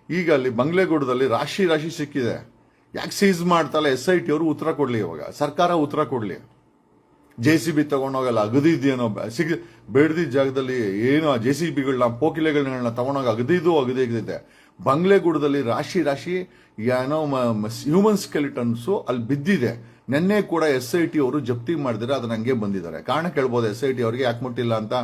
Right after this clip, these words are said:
ಆಮೇಲೆ ಬಂಗ್ಲೆಗುಡ್ಡನ್ನ ಯಾಕೆ, ಆ, ಮ-, ಮೆನ್, ಸೆಕ್ಯೂರಿಟಿ ಫೋರ್ಸ್ ಹಾಕಿ ಅದನ್ನ ಯಾಕೆ ಸೀಸ್ ಮಾಡಿಲ್ಲ?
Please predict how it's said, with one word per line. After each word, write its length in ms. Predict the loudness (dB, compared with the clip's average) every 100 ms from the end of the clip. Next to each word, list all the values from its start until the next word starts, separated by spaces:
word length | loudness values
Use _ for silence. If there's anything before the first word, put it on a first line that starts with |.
| -6 -16 -16 -4
ಆಮೇಲೆ 220 | 2 2
ಬಂಗ್ಲೆಗುಡ್ಡನ್ನ 600 | 2 2 2 2 0 0
ಯಾಕೆ, 500 | 0 0 -2 -4 -4 -4 -12 _ _
ಆ, 360 | -6 -2 -2 -2
ಮ-, 240 | -2 -2 -2
ಮೆನ್, 560 | -2 -2 -2 0 -2
ಸೆಕ್ಯೂರಿಟಿ 460 | -2 0 0 0 -2
ಫೋರ್ಸ್ 300 | 0 0 -2
ಹಾಕಿ 220 | -4 -4
ಅದನ್ನ 240 | -4 -4
ಯಾಕೆ 280 | -4 -6 -6
ಸೀಸ್ 220 | -6 -4
ಮಾಡಿಲ್ಲ? 500 | -2 0 0 -2 -4